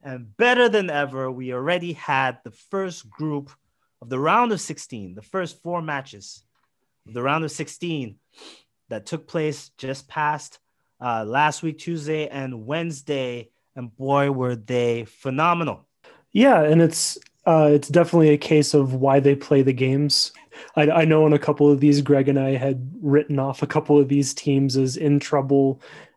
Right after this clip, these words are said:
Speaker 2: and, uh, they, they definitely came back with a vengeance to prove that,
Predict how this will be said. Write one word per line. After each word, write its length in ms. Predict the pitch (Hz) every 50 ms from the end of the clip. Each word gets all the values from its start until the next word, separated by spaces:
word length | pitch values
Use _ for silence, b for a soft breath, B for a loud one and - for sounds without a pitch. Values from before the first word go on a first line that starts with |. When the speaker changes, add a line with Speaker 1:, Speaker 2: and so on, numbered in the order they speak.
| B _ -
Speaker 2:
and, 480 | 143 131 131 131 131 127 131 131 127
uh, 220 | 131 127 123 123 123
they, 220 | 117 135 127 127
they 180 | 123 117 143 135
definitely 400 | 131 139 135 135 - 143 135 131
came 260 | - - 147 135 135
back 240 | 123 135 131 127 -
with 120 | 139 127 131
a 40 |
vengeance 520 | 123 123 123 131 135 131 127 127 123 - -
to 100 | - 139
prove 360 | 135 - - 143 135 131 120
that, 180 | 131 131 131